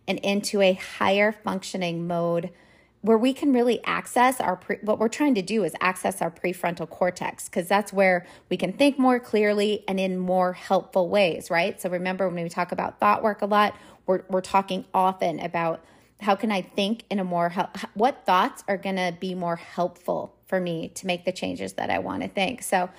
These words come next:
you know, somatic experiencing is really about where we get really good and skilled at shifting our nervous system out of the fight, flight,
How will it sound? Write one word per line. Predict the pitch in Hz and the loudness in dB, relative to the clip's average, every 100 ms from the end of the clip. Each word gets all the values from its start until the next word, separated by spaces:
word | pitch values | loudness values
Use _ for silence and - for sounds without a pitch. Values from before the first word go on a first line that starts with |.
| - - - | -20 -20 -16
you | - 196 | -2 2
know, | 185 180 | 2 0
somatic | - 208 214 214 208 | -4 2 4 4 0
experiencing | 180 - 214 208 185 170 185 185 175 | -6 -2 0 2 0 0 0 0 0
is | 165 180 | -4 -4
really | 196 196 190 | -2 0 2
about | 185 180 180 175 - - - _ | 2 4 4 2 0 -10 -20 _
where | 185 190 | 2 2
we | 165 208 | 2 -2
get | 196 185 165 | 2 2 2
really | 175 185 190 | -2 -2 -4
good | 156 185 190 190 | -6 -2 0 0
and | - 170 | -2 -6
skilled | 165 - 190 190 170 165 - - | -6 -6 0 2 2 -2 -8 -2
at | 180 170 170 - | 0 0 -2 -8
shifting | - - 190 190 196 190 190 | -6 0 0 0 -4 -4 -4
our | 180 | -6
nervous | 175 170 160 180 | -4 -4 -2 -4
system | - 196 190 226 233 - | -4 -6 -2 -2 -2 0
out | 185 | -2
of | 196 | 0
the | 196 | 0
fight, | 202 180 | 0 0
flight, | - 190 180 | 0 0 0